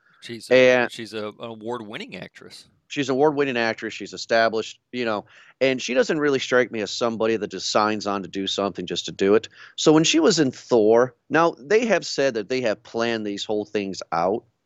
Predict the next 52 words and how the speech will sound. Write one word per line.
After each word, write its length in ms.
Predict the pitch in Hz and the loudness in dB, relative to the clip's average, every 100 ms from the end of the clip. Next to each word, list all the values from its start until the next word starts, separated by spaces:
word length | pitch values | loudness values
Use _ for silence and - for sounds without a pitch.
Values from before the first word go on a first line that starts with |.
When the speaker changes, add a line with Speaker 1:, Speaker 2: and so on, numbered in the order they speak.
| - | 0
Speaker 2:
right? 360 | 117 120 127 - _ _ _ - _ _ | 4 6 4 -2 _ _ _ -20 _ _
Maybe 360 | 185 202 196 190 | 2 6 6 4
they've 180 | 165 143 | 0 0
had, 360 | 117 117 120 | 0 2 0
maybe 200 | 113 117 | -2 -6
they 120 | 110 107 | -6 -2
haven't. 340 | 101 98 110 | -2 -2 -2
I 140 | - 127 | -2 -2
think 300 | - 131 104 | -2 -4 -4
now 300 | 110 107 107 | -2 0 -2
it's 100 | - | -2
starting 240 | 110 101 | -4 -4
to 60 | 90 | -4
be 120 | 107 | -4
like 140 | 101 | -2
that 140 | 95 90 | -4 -4
George 280 | 101 98 95 | -4 -4 -4
Lucas 280 | 101 107 | -4 -4
territory 540 | - 117 110 113 113 113 | 2 2 2 4 4 4
where 160 | 104 104 | 4 4
it's 100 | 127 | 4
like, 160 | 131 | 6
"Oh, 200 | 175 202 | 8 8
I've 220 | 170 180 - | 8 4 0
planned 280 | 139 131 147 | -2 0 0
this 120 | 156 | -2
since 200 | 135 143 | -4 -4
the 60 | 143 | -4
beginning." 400 | 165 180 160 123 _ | 0 0 0 -2 _
No, 140 | 160 156 | 0 0
you 160 | 131 | 0
haven't. 280 | 90 85 - _ | -4 -8 -12 _
But 340 | 165 160 160 _ _ _ _ _ _ _ _ | 6 6 2 _ _ _ _ _ _ _ _
I, 240 | 135 214 - - | 0 0 -2 0
I, 180 | 165 160 | 0 2
I 100 | - 135 | -4 -4
said 380 | - 196 214 | -4 -4 -4
during 300 | 160 170 156 | -2 0 0
the 60 | 127 | -6
first 340 | - 135 - | -6 -8 -6
Thor 200 | 123 110 92 | -4 -4 -4
movie, 380 | 92 80 80 - _ - | -8 -10 -12 -16 _ -6
I 60 | |
remember 360 | 98 107 143 143 | -2 0 2 2
this, 360 | 135 127 - - | 2 0 -6 -10
I 40 | 90 | -8
will 140 | 92 | -2
never 200 | 110 117 | -2 -2
forget 340 | 113 101 95 | -4 0 0
it. 120 | 92 - | 0 -2
I 100 | 98 98 | -2 0
said, 320 | - 104 | 4 4